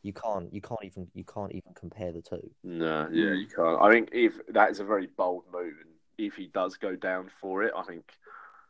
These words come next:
Speaker 2: obvi-
Speaker 1: He's gonna, like,
Speaker 2: obviously that Terrence Howard will look very silly, but I mean the Jussie Sm-, I don't even know how you say his name. How do you even
Speaker 3: Smollett. Smollett.
Speaker 2: Smollett.
Speaker 3: <laughs>
Speaker 2: Is it? Is it? I don't even fucking
Speaker 3: <laughs> No, no, I don't know what it is.
Speaker 2: I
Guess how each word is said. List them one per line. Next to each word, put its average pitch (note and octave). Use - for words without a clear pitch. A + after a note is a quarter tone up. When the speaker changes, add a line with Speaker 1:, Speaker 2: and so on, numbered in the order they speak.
Speaker 2:
obvi- A2
Speaker 1:
He's -
gonna, G2
like, F#2+
Speaker 2:
obviously F2
that E2+
Terrence E2+
Howard D#2+
will E2+
look D#2
very E2
silly, E2+
but D2
I G2
mean F2+
the F#2
Jussie F#2+
Sm-, F2+
I -
don't B3+
even G#3+
know G#2+
how D#2
you C#2+
say -
his D#2
name. A2+
How -
do -
you C4+
even A#3+
Speaker 3:
Smollett. A#2
Smollett. A#2
Speaker 2:
Smollett. F2+
Speaker 3:
<laughs> -
Speaker 2:
Is A3+
it? C#3
Is D#4
it? D3+
I A#2+
don't A2
even E2+
fucking -
Speaker 3:
<laughs> -
No, F3
no, A#2
I B2+
don't C3+
know B2
what B2
it -
is. G#2+
Speaker 2:
I G#2+